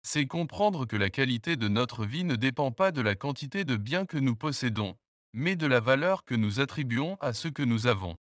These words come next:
Les stoïciens nous encouragent à réduire nos désirs et à apprécier les plaisirs simples de la vie. Ils nous rappellent que le bonheur ne se trouve pas dans la possession de choses,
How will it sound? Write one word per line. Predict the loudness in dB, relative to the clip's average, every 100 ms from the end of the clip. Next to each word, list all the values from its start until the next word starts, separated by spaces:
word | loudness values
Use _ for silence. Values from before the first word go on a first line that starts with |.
| _ _ _ -4
Les | 0 0
stoïciens | -2 -2 0 0 0 0
nous | 0 0
encouragent | 0 0 0 2 4 4 0
à |
réduire | 0 0 0 0
nos | 0 0
désirs | 0 -2 -2 -4 -4 -2
et | 2
à | 2
apprécier | 2 -2 -4 -2 -2
les | -2
plaisirs | -2 -4 -4 -4 -4
simples | -2 -2 -2 -2
de | 2
la | 2
vie. | 0 -8 -12 _ _ _ _
Ils | 0 4 4
nous | 4
rappellent | 4 4 0 0
que | -2
le | 0 0
bonheur | 2 2 4 4
ne | 2
se | -2 -4
trouve | -6 -8 0
pas | 2 4
dans | 4
la | 2
possession | 0 -6 -4 -4 -2
de | 0 -2
choses, | -2 -4 -4 -8